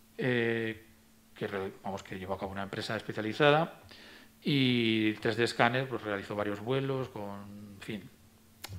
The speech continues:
mm, cámaras multiespectrales, todas estas cosas que yo la verdad es que tampoco entiendo mucho, pero nos han permitido tener esa clarividencia para economizar esfuerzos, ahorrar trabajo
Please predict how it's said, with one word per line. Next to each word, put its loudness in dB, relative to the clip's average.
mm, -14
cámaras -4
multiespectrales, -4
todas -12
estas -10
cosas -10
que -10
yo -6
la -4
verdad -4
es -6
que -16
tampoco -10
entiendo -10
mucho, -10
pero 6
nos 0
han 2
permitido 2
tener 2
esa 0
clarividencia 0
para 6
economizar -2
esfuerzos, 0
ahorrar 2
trabajo 2